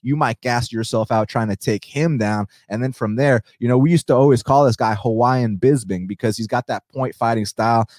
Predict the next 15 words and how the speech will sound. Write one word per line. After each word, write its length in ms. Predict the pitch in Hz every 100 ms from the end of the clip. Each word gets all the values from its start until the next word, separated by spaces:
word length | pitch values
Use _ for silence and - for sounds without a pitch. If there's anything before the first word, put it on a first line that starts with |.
| -
but 100 | 104
he's 100 | 107
a 60 | 104
tough 280 | - 135 -
Hawaiian. 640 | 120 104 113 117 117 110 _ -
He's 120 | 107
got 140 | 120
a 80 | 107
good 300 | - 139 131
jab. 540 | 110 123 117 120 117 - _ -
And 120 | 127
then 80 | 143
with 140 | 139 -
Omari 520 | 127 143 147 156 131
Akhmedov, 840 | 117 165 - 117 107 110 107